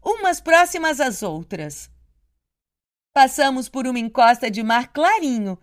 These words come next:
onde dava para ver os peixes nadando nas águas transparentes. Depois, pegamos um pedaço de mar aberto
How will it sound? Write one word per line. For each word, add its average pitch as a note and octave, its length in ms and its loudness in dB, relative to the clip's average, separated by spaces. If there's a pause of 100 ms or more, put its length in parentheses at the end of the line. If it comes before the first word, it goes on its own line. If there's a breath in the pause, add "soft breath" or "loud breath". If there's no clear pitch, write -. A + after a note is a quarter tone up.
(260)
onde A#3 260 0
dava A3+ 300 4
para A3 240 2
ver A3 200 -4
os G3+ 140 -10
peixes A3+ 460 -6
nadando C4 680 -4
nas A#3+ 260 -2
águas C4+ 420 2
transparentes. G3+ 1200 -2 (520)
Depois, C4 640 -2 (260)
pegamos G#3 480 0
um A#3+ 100 -6
pedaço G3 560 0
de E3+ 140 -10
mar F3+ 300 -2
aberto A3 680 0